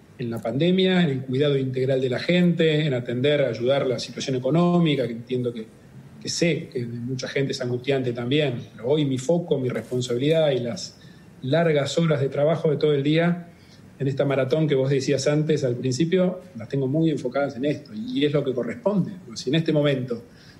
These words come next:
eh, estuviera, digamos, pensando en otras cosas, creo que no, no, no, no, no es lo correcto. Estoy cien por ciento enfocado en esto.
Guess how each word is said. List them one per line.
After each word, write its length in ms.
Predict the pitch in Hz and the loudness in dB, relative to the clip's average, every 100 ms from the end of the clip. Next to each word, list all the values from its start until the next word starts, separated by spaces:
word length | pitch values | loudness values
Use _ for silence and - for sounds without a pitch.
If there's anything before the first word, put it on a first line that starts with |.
| - - | -20 -16
eh, 260 | - 110 113 117 - - | -12 -12 -14 -16 -18 -18
estuviera, 300 | - 123 135 123 123 120 107 - - | -6 0 0 0 -4 -8 -12 -18 -12
digamos, 280 | 127 127 127 - 123 117 117 | -6 -2 -4 -4 -6 -6 -6
pensando 320 | 117 147 143 | -2 0 0
en 60 | |
otras 180 | 135 - | -2 -2
cosas, 280 | - 180 151 | 0 0 0
creo 160 | 131 120 | -2 -2
que 80 | |
no, 400 | 127 135 123 101 - - - | -2 -2 -2 -6 -10 -14 -6
no, 140 | 147 170 | 0 2
no, 180 | 165 175 | 4 4
no, 160 | 170 | 4
no 120 | 170 180 | 4 4
es 60 | |
lo 100 | 170 | 4
correcto. 340 | 147 131 110 - | 2 0 -4 -8
Estoy 200 | - 127 | -6 -6
cien 320 | - 196 180 | -2 0 2
por 120 | 165 | 2
ciento 220 | 139 156 | 2 0
enfocado 360 | 147 127 127 127 | 0 0 -2 -2
en 80 | 120 | -4
esto. 180 | - | -10